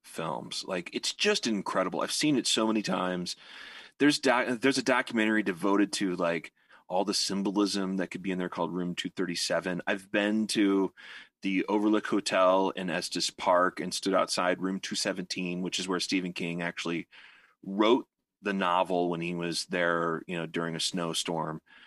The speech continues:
And the film is heavily influenced by his own struggle with alcoholism. And there's just these, uh, these themes that when Kubrick took it, that he just, like, created, like, this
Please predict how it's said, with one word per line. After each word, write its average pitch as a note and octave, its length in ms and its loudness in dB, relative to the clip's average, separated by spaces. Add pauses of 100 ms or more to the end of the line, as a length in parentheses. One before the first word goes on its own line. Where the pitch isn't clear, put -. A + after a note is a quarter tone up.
(500)
And G2 200 -2
the G2 60 -2
film G#2 440 0
is F2 140 -2
heavily G2+ 320 0
influenced F#2 520 -4
by F2 200 2
his F2+ 180 -2
own F2+ 180 -2
struggle F2 880 0
with E2+ 440 -4
alcoholism. E2 960 -2
And D#2+ 180 -6 (500)
there's G#2 160 0
just - 200 0
these, A#2+ 260 0 (180)
uh, G#2+ 120 -2 (120)
these G2+ 220 -2
themes C3 540 0
that - 140 0
when F#2 120 -4
Kubrick G#2 520 -2
took - 240 -4
it, - 120 -2
that F2+ 80 -6
he F2 80 -2
just, E2 240 -4
like, D#2 160 -2
created, A2+ 600 -2
like, - 160 -10
this - 180 -8